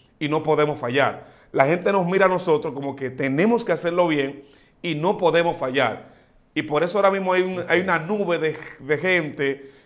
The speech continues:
que yo, yo siento terror y pánico cuando entro a las redes, a YouTube, que veo los videos. Eh, el, el ministro tal hizo esto, la ministra tal hizo aquello, y todo el mundo, eh, eh, lo desenmascaramos, sí, era un mentiroso,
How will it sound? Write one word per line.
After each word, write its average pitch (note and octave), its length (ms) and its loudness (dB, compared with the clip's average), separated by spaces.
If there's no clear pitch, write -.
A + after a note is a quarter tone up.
que D#3 220 0
yo, - 100 -8
yo C#3 180 -6
siento F#3+ 340 0
terror E3 340 4
y D3 60 0
pánico D#3+ 440 0
cuando B2 220 -2
entro C#3 160 -2
a - 20 2
las A#2+ 140 -2
redes, C3 340 -2
a A#2+ 100 -4
YouTube, D3 460 -2
que C3 160 -2
veo C#3 320 2
los B2 140 -4
videos. B2+ 420 -6
Eh, C#3 560 0
el, - 80 -16
el C#3+ 220 4
ministro F#3 480 0
tal F#3 180 2
hizo F3 240 2
esto, D3+ 260 4
la D3 120 2
ministra F3+ 480 -2
tal F3 160 0
hizo E3+ 160 -4
aquello, D#3+ 400 -2
y B2+ 80 -8
todo E3 160 0
el D3+ 80 -2
mundo, D#3 380 -6
eh, C#3+ 560 0
eh, - 220 -20
lo D#3+ 160 4
desenmascaramos, E3 960 0
sí, F#3+ 160 -6
era F#3 120 0
un G3 80 0
mentiroso, F#3 800 -2